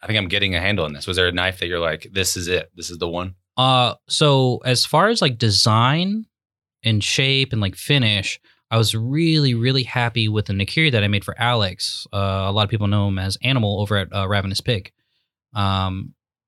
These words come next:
Speaker 2: that one was one of my favorite builds that I have done. Um, but I was never, ever happy with,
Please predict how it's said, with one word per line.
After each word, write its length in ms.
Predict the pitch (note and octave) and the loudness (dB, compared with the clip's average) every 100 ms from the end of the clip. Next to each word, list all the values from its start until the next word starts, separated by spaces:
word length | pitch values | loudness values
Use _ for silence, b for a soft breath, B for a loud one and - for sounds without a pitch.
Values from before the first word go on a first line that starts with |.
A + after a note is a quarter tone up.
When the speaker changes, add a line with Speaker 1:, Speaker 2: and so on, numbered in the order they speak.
| _ _ _ - | _ _ _ -10
Speaker 2:
that 280 | G2+ C#3+ G3+ | -2 0 0
one 200 | G#3 D3+ | 0 2
was 180 | A#2 G#2+ | 2 2
one 200 | A#2 C3 | 2 2
of 60 | |
my 120 | A#2 | 2
favorite 500 | F#2 - A2 G#2+ G#2 F2+ | 0 -2 0 0 0 -2
builds 240 | G2+ A2 C3+ | -2 -2 0
that 80 | |
I 40 | B2+ | 0
have 140 | C#3 | 0
done. 300 | D3+ E3+ G3 - _ _ _ - | 0 -2 -4 -10 _ _ _ -8
Um, 600 | A#2 G#2 F#2+ F#2+ F#2 F#2+ - _ C#3+ C#3 - | -2 0 0 -2 -4 -8 -14 _ _ -10 0
but 280 | A2 G#2+ - | 2 0 -2
I 200 | B2 B2+ | 0 2
was 220 | B2 A#2+ | 2 2
never, 500 | A#2+ C#3+ F3 D3+ G#2+ - | 2 2 2 0 -2 -2
ever 280 | A#2+ A2+ F#2+ | 0 2 0
happy 480 | F#2+ G2 G2 F#2 | 0 -2 -2 -4
with, 320 | F#2 F#2+ F2+ | -2 -2 -4